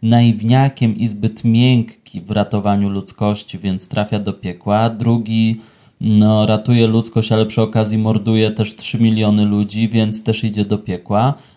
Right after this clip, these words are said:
A doktor Manhattan stwierdza, że on generalnie już jest w piekle, więc, em, niezależnie od decyzji Boga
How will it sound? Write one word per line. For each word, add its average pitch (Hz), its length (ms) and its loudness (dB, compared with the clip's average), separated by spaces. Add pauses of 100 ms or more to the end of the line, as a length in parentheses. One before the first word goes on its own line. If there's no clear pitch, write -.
A 101 120 -2
doktor 113 300 0
Manhattan 110 480 -2
stwierdza, 110 480 0
że 110 120 0
on 110 120 2
generalnie 113 580 2
już 131 280 2
jest - 240 -4
w - 60 -20
piekle, 90 540 -6
więc, 92 500 -4 (420)
em, 92 720 -4 (300)
niezależnie 110 600 2
od 107 80 0
decyzji 104 440 -4
Boga 98 500 -2